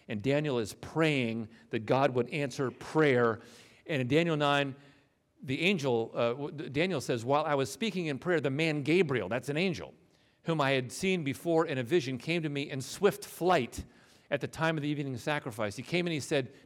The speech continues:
'Daniel, I have now come to give you wisdom and understanding. At the beginning of your supplications, a word went out, and I have come to declare it, for you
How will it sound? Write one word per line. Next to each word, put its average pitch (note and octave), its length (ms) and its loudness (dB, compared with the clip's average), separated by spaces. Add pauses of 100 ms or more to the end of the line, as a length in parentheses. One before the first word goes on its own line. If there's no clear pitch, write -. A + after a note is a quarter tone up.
'Daniel, D#3 420 0 (640)
I C3+ 60 0
have C#3 120 2
now E3+ 140 4
come E3 200 -2
to B2+ 60 0
give C3 180 -2
you C#3+ 120 0
wisdom D3 360 -2
and B2 80 0
understanding. C3 640 -4 (360)
At C3+ 120 0
the C#3+ 60 -4
beginning D3+ 340 2
of D#3 60 -4
your C#3+ 100 -2
supplications, D3+ 840 -2
a D3 100 -2
word D3 320 2
went C#3 180 0
out, F2+ 300 -2 (1300)
and D#3 120 2
I D3 80 6
have C#3+ 160 2
come F3 180 2
to D#3+ 80 0
declare D#3 360 2
it, B2 100 0
for C#3 160 -4
you D3+ 560 2